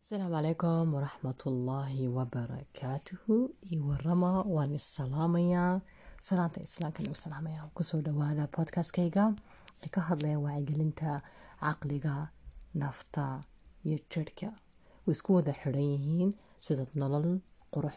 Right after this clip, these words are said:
badan, nolol degan, nolol xikmad leh aad, eh, haysatid, aad heshid, iyo maxaa la dhahaa, caqabadaha iyo dhibaatooyinka ay noloshu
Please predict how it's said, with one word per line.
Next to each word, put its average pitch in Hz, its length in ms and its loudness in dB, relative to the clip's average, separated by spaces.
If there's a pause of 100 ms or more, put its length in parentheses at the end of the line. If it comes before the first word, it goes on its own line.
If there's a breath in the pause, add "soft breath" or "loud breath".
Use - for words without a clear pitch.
badan, 151 360 0 (280)
nolol 143 320 2
degan, 143 480 -2 (220)
nolol 139 260 -4
xikmad - 560 -6
leh 165 160 2 (560 loud breath)
aad, 131 320 -4
eh, 139 320 -2 (320)
haysatid, 139 640 -4
aad - 160 -8
heshid, - 400 0 (400 loud breath)
iyo 190 240 8
maxaa 190 320 4
la 160 80 4
dhahaa, 156 240 2
caqabadaha 151 540 0 (340 loud breath)
iyo 147 140 2
dhibaatooyinka 151 760 0 (440 loud breath)
ay 180 80 4
noloshu 185 640 4